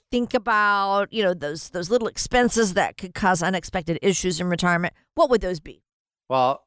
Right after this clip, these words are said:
Speaker 2: I've said it before, Ben. I'm sorry if I am kind of butchering <laughs> what your, your quote was intending for, 'cause I'm not
Speaker 1: <laughs> No,
Speaker 2: sure that I
Speaker 1: it's
Speaker 2: get it
Speaker 1: your op-,
Speaker 2: right.
Speaker 1: it's your
Speaker 2: But,
Speaker 1: opinion. <laughs>
Speaker 2: but th-, here it is. It's my opinion. And actually, I think this one is pretty transparent. And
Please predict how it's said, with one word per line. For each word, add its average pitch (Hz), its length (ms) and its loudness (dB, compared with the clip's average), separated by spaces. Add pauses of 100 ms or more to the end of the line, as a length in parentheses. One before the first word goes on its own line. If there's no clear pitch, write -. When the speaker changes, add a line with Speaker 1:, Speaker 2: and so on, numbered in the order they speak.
Speaker 2:
I've 127 160 0
said 147 200 2
it 151 80 -2
before, 131 680 0
Ben. 127 300 0
I'm 110 100 -4
sorry 117 400 2
if - 140 -4
I 104 320 0 (100)
am 104 280 -8 (280)
kind 113 160 -4
of 95 120 -8
butchering 104 580 -2 (340)
<laughs> - 40 0 (400)
what 143 220 0
your, 120 380 2
your 127 140 -4
quote 120 280 0
was 110 180 -2
intending 107 500 -8
for, 104 340 0
'cause 104 180 -4
I'm 101 120 -2
not 107 140 -2
Speaker 1:
<laughs> - 100 0
No, - 60 2
Speaker 2:
sure - 20 2
that 440 60 2
I - 40 0
Speaker 1:
it's 101 80 -4
Speaker 2:
get 104 60 -4
it - 20 0
Speaker 1:
your 480 240 0
op-, 339 80 0
Speaker 2:
right. - 320 -2
Speaker 1:
it's - 240 0
your 214 160 0
Speaker 2:
But, 233 220 2
Speaker 1:
opinion. 302 760 -2
<laughs> 254 80 -4
Speaker 2:
but 127 260 0
th-, 127 200 -2
here 139 220 2
it 143 60 -2
is. 143 260 2
It's 120 140 -6
my 123 180 2
opinion. 120 440 0
And 117 140 -2
actually, 123 480 0
I 123 80 2
think 131 220 -4
this 127 180 2
one 117 200 -2
is 101 100 -6
pretty 135 340 -2
transparent. 107 840 -2
And 113 180 -4